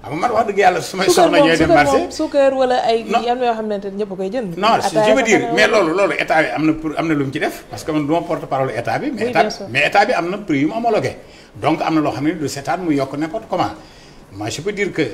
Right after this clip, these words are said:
Speaker 1: d'abord damay saluer le travail des, des associations de consommateurs,
Speaker 2: Mhm.
Speaker 1: mais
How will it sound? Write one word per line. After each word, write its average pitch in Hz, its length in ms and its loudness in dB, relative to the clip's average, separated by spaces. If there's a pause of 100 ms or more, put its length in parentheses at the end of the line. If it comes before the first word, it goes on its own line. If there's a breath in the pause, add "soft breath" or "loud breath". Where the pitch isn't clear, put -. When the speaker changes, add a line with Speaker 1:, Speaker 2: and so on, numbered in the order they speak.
Speaker 1:
d'abord 143 240 -6
damay 131 220 -6
saluer 135 560 -4 (560)
le 131 120 -6
travail 151 420 2
des, 123 680 0
des 120 80 -6
associations 147 480 -4
de 131 80 -6
consommateurs, 113 640 -6 (180)
Speaker 2:
Mhm. 214 240 -8 (100)
Speaker 1:
mais 185 320 -2